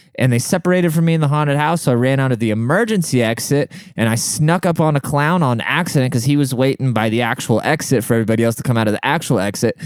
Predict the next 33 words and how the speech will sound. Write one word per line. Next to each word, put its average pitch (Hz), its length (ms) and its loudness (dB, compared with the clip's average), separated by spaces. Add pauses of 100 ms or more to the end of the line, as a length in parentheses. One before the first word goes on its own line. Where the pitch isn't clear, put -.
(200)
But 120 100 0
I 117 80 0
came 131 220 -2
through 120 220 -2
the 101 80 0
emergency 143 600 0
exit 98 320 -2
behind 165 460 0
him, 127 160 -2 (240)
so - 140 -2
then - 40 4
he 131 140 0
turns 180 400 0
around, 160 460 0 (200)
slips - 380 -2
his 131 160 0
mask 147 360 0
over 123 220 2
his 117 160 0
face, 123 280 0 (220)
cranks 160 380 0
his 147 140 -2
chainsaw 147 460 -2
up, 110 140 0
and 117 100 -2
starts 120 260 -2
fucking 139 420 -2
running 135 300 2
behind 135 360 0
me. - 220 -6 (1200)
For 117 200 2
weeks, 107 440 0
dude. 90 360 -2